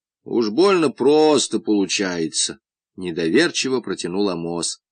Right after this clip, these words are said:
«Выходит, если заболел человек, то помоешь его, помоешь, ототрёшь грязь, и он поправится?»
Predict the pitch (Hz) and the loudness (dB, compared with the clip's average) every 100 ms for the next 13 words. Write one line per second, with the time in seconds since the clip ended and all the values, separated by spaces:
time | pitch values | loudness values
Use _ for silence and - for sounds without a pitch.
0 | _ _ _ _ _ - 120 135 170 170 | _ _ _ _ _ -4 -2 -2 -2 0
1 | 135 110 135 160 143 143 139 139 151 165 | -2 -2 0 0 0 0 0 0 2 2
2 | 165 - 135 139 147 165 127 139 131 156 | 2 0 -2 0 2 0 0 -2 0 -2
3 | 165 185 185 151 - 147 147 131 143 147 | 0 4 6 6 4 2 2 2 2 0
4 | 160 196 185 151 - 135 - 151 127 156 | 2 4 6 6 4 -2 0 0 2 4
5 | 190 190 123 139 175 214 185 170 180 196 | 4 2 2 2 4 4 2 2 2 0
6 | 180 190 185 202 220 208 170 - 143 | -2 -4 -2 0 0 -2 -4 -6 -6